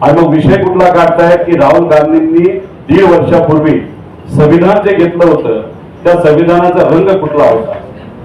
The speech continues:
अहो, आमचं सगळ्यांचं मत आहे की रंग तुम्ही बघण्यापेक्षा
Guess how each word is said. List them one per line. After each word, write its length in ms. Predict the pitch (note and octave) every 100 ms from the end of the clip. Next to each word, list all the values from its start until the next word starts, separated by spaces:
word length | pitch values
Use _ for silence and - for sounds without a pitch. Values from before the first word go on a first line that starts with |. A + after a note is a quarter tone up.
| -
अहो, 260 | - E3 D3
आमचं 200 | E3 E3
सगळ्यांचं 400 | E3 E3+ E3+ E3
मत 240 | F3 D#3+
आहे 140 | C3+ C3 - - - - -
की 100 | C#3+
रंग 260 | C#3 D3 F3
तुम्ही 260 | G3+ F#3+ F#3+
बघण्यापेक्षा 960 | D#3+ D#3+ E3+ D#3+ - D3+ D3+ - -